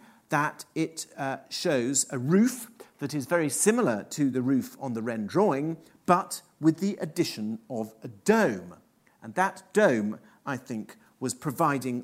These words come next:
light to the, um, uh, interior of the theatre, and this would make it, um, the first, uh, dome to be built, um, in, uh, England. Those of you who,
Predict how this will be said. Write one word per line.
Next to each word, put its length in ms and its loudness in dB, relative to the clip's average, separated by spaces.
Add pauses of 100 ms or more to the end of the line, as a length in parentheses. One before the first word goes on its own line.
light 440 -2 (280)
to 460 -2
the, 340 -4 (120)
um, 400 -8
uh, 140 -14 (140)
interior 680 -4 (200)
of 140 -12
the 80 -18
theatre, 560 -2 (340)
and 180 -4
this 200 0
would 120 -4
make 320 0
it, 240 -10 (260)
um, 340 -4
the 80 -6
first, 560 0
uh, 100 -8
dome 640 -2 (240)
to 280 -4
be 200 -2
built, 480 -6 (160)
um, 380 -10
in, 340 -8 (220)
uh, 180 -12
England. 380 -4 (180)
Those 200 -2
of 100 -10
you 300 -2 (100)
who, 300 -4